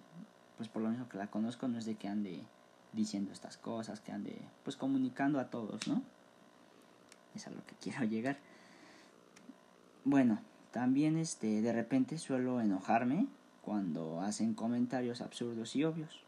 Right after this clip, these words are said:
No sé si a ustedes les pasa, pero, pues, a mí sí, que, que,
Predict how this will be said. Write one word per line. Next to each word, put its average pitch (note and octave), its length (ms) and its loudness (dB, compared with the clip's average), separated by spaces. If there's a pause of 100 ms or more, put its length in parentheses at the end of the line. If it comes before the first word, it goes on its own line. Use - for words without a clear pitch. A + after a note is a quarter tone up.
(120)
No A#2+ 120 -4
sé B2 140 -6
si - 120 -10
a - 60 -8
ustedes A2 400 -6
les - 240 -10
pasa, - 440 -4
pero, - 180 -8 (720)
pues, G#2+ 180 -4
a G#2+ 60 -4
mí A2+ 140 2
sí, C3+ 300 0
que, A2 640 0 (1600)
que, B2 640 0